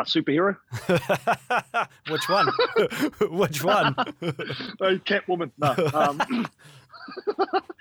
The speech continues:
Speaker 1: that's my dress up. Uh, uh, hon-, honestly, like, um, <clears throat> I, I, I think, um, I would have loved to be in a builder, but I, I, it works too hard. So I, I'd, um, I'd love to build my own house.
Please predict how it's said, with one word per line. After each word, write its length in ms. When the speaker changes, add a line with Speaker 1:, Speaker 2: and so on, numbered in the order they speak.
Speaker 1:
that's 160
my 100
dress 240
up. 180
Uh, 220
uh, 200
hon-, 460
honestly, 300
like, 260
um, 440
<clears throat> 60
I, 40
I, 320
I 40
think, 220
um, 720
I 40
would 80
have 80
loved 140
to 60
be 80
in 60
a 40
builder, 360
but 100
I, 240
I, 180
it 120
works 300
too 120
hard. 260
So 260
I, 40
I'd, 80
um, 320
I'd 60
love 100
to 60
build 200
my 100
own 60
house. 220